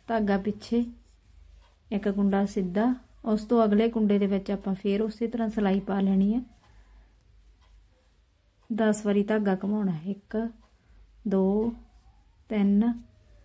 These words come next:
ਚਾਰ, ਪੰਜ, ਛੇ, ਸੱਤ, ਅੱਠ, ਨੌ, ਦਸ ਤੇ ਇਸ ਤਰ੍ਹਾਂ ਸੈਂਟਰ ਦੇ ਵਿੱਚੋਂ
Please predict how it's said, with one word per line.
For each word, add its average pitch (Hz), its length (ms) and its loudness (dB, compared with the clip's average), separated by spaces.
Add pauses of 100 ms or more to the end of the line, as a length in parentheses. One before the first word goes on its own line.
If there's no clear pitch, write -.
(280)
ਚਾਰ, 202 520 2 (840)
ਪੰਜ, 190 420 0 (920)
ਛੇ, 196 480 2 (760)
ਸੱਤ, - 500 -6 (1160)
ਅੱਠ, - 280 -6 (1000)
ਨੌ, 202 460 2 (960)
ਦਸ 185 400 2 (1300)
ਤੇ - 140 -8 (540)
ਇਸ 202 200 2
ਤਰ੍ਹਾਂ 214 220 -2
ਸੈਂਟਰ 190 380 0
ਦੇ 196 100 0
ਵਿੱਚੋਂ 208 360 -2